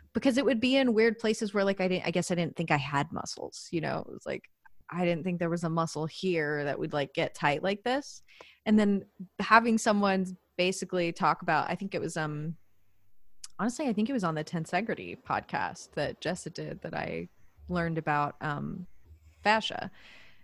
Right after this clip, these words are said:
And yeah, ever since I've, I've been obsessed with that because I'm like, "Oh, that's what it is." When I get these knots, they're, like, my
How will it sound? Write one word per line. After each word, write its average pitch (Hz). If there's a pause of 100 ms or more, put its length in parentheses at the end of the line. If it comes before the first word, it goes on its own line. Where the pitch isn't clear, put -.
(220)
And 170 (680)
yeah, 175
ever 165
since 190
I've, 170
I've 165
been 160
obsessed -
with 180
that 85
because -
I'm 151
like, 139
"Oh, 170
that's 156
what 170
it 156
is." 185
When 165
I 147
get 151
these 151
knots, 185
they're, 143
like, 143
my 143